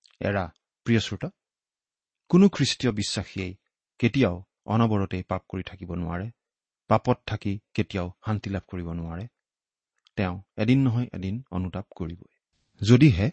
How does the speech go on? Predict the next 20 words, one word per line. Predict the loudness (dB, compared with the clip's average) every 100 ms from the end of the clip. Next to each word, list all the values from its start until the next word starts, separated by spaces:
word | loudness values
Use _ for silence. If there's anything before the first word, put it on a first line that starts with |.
| _ _ _ _ _ _ _ _ _ 4
আমাৰ | 8 8
মাজত | 6 4 2 0 _ _ _ -2
এনে | 2 4 4
কোনো | 0 0 2 0 -4 _ _ _ -4
লোক | -4 -4 -6
আছে, | -8 -6 -6 _ _ _ _ _ _ _ _ _ _ _ _ _ _ _
যিজনে | 4 6 6 4 0 -4 _ _ _ _ _ _ _ _ _ -2
পাপত | 0 4 2 2 _ _ _ _ _ -6
জীৱন | 0 4 4 4
কটাই | -2 -8
আছে | -10 -14 -18 _ _ _ _ _ _ _ _ _ _ _ _ 4
আৰু | 6 6 4 -4 _ 0
তেওঁ | 4 4 2 2
তেনেদৰে | 4 4 4 2 0 -6 _ _ -2
পাপত | 0 4 4 2 _ _ -4
জীৱন | 0 4 2
কটাই | 2 -2 -2 -2 -6
থাকিয়েই | -8 -2 -2 -2 -8 _ -12
ভাল | -6 -6
পাইছে, | -6 -10 -12